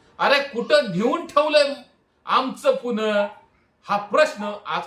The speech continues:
खऱ्या अर्थानं मला या ठिकाणी समाज माध्यमातून या महा-, पुण्यातील जनतेला विचारायचं आहे. अरे, कधी कधी आम्हाला पुणेकरांना नावजलं जायचं,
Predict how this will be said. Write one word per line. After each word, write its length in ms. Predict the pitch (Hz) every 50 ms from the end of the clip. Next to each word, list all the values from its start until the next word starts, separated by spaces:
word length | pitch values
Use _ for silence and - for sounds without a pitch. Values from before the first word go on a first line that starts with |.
| - -
खऱ्या 200 | 170 180 226 214
अर्थानं 380 | 190 170 160 - 170 180 190 180
मला 260 | 170 156 151 160 156
या 160 | 151 151 151
ठिकाणी 560 | 147 - 123 - - 147 151 165 180 190 - _ _ _ _ _ _ -
समाज 340 | 151 170 233 285 302 302 302
माध्यमातून 720 | 277 285 285 285 277 285 269 269 262 247 - 262 254 233 226
या 340 | 180 185 202 208 214 214
महा-, 260 | 214 190 175 180 185 180
पुण्यातील 600 | - 185 185 190 202 196 196 208 208 180 147 120
जनतेला 460 | 143 165 170 170 160 190 185 185 185
विचारायचं 580 | 180 175 175 - 185 180 180 175 170 - 196
आहे. 180 | 180 160 147 147 - _ _ -
अरे, 220 | - 202 233 240 240 -
कधी 180 | 208 220 220 262 - -
कधी 340 | 240 240 233 240 254 269 262
आम्हाला 480 | 208 202 208 214 240 240 220 233 247
पुणेकरांना 760 | - - - 226 226 240 233 233 233 226 233 233 233 233 233 226
नावजलं 600 | 208 202 202 214 214 240 220 220 214 226 220 214
जायचं, 500 | 220 214 208 175 - - 226 247 277